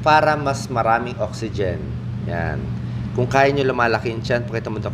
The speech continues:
Lisa, hinga, palakihin ang tiyan. Pigil, two seconds.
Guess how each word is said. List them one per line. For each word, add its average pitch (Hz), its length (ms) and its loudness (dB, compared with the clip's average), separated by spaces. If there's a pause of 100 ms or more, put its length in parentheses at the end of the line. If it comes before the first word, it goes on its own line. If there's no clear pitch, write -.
Lisa, 107 160 -6
hinga, 107 720 -2
palakihin 98 480 -2
ang 104 160 -4
tiyan. 120 320 -2 (1040)
Pigil, 120 1040 2 (480)
two 107 160 -4
seconds. 120 1040 -4